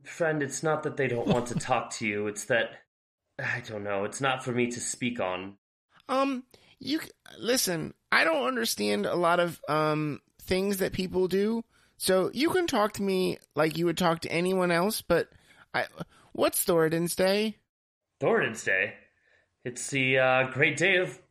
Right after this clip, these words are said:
Speaker 1: prophecy celebrated every year.
Speaker 2: But what's the prophecy that's celebrated?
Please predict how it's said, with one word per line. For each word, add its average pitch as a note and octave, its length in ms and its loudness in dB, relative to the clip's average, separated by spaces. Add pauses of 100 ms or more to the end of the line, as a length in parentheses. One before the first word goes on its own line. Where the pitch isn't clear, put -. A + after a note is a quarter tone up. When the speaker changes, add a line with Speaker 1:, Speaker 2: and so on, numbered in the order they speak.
(360)
Speaker 1:
prophecy F#3 540 0
celebrated F#3 580 2
every F#3 320 2
year. B2 460 2 (640)
Speaker 2:
But G#3+ 180 0 (220)
what's A3+ 260 0
the A3 140 0
prophecy D#3+ 920 -2
that's B2+ 240 -4
celebrated? G2 720 0